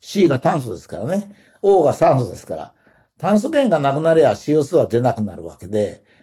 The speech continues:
まあ、だから寒冷化するっていうのにこう繋がっておりましてね。それで地球は寒冷化するだろうって言ったのが、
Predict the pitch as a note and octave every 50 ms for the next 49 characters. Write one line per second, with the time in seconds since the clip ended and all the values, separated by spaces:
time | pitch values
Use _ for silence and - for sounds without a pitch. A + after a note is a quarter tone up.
0 | _ _ _ _ E3 F3+ E3 D#3+ F3 F3+ E3 D3 B2+ - - C3+ C3+ C3+ C3+ C3
1 | C3+ C3 B2 A#2 B2+ A2+ - - A2 G#2+ A#2+ - - _ _ _ - F#3 F#3 E3
2 | C3+ A2+ G#2+ A2 G#2+ - - D3 D#3+ D#3+ D#3+ F3 E3+ E3+ - E3+ D#3+ D#3+ E3 E3+
3 | C3 - - A2 G#2+ C3 F#3 - _ _ _ _ _ _ _ _ _ - G3 G3
4 | F#3+ F#3 G3+ F#3+ F#3 F#3 F3+ E3 - - - - E3+ E3+ E3 D#3+ D#3+ D#3 C3 D3
5 | D3+ D3 C#3+ D3 C#3+ C#3 C#3 C#3 A#2+ - - C3+ B2+ A#2 C#3 E3 G3+ G3 D3+ A#2
6 | - - - A#2 A2+ D3 C3+ C3 D3 F3 G#3+ A3+ G#3 D3+ C3 - -